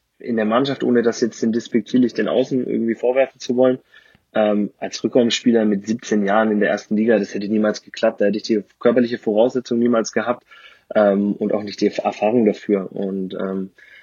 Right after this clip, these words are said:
das ist halt dann so ein Einstieg, den man dann hat. Ähm, ich hatte natürlich in der Jugend auch schon ein, zwei Mal auf links außen gespielt, aber wollte natürlich immer im Rückraum spielen. Und das ist halt so den, der erste Schritt, den du machen musst,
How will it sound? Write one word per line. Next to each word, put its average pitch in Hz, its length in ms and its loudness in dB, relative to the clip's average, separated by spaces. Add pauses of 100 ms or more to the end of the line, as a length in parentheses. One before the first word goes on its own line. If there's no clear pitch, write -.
(140)
das 98 120 -2
ist 113 140 -4
halt 110 140 6
dann 107 200 2
so - 160 -2
ein 107 120 2
Einstieg, 117 580 0
den 117 160 2
man 113 160 2
dann 104 160 2
hat. 139 320 -2 (100)
Ähm, 110 400 -2
ich 104 120 -4
hatte 110 140 2
natürlich 107 340 0
in 107 80 0
der 101 100 2
Jugend 117 300 2
auch - 100 0
schon - 160 -6
ein, 110 160 -2
zwei - 160 -4
Mal 107 320 0
auf - 220 -6
links 113 180 0
außen 107 300 0
gespielt, 123 380 0
aber 104 180 0
wollte 107 200 2
natürlich 107 460 -2
immer 107 160 -2
im 101 80 -6
Rückraum 127 380 -6
spielen. 143 360 0 (800)
Und 113 680 4
das 107 140 -2
ist - 80 -12
halt 110 140 2
so 113 100 0
den, 107 140 0
der 95 280 -2
erste 110 300 -2
Schritt, 123 220 2
den 113 100 4
du 110 60 2
machen 113 240 0
musst, - 340 -2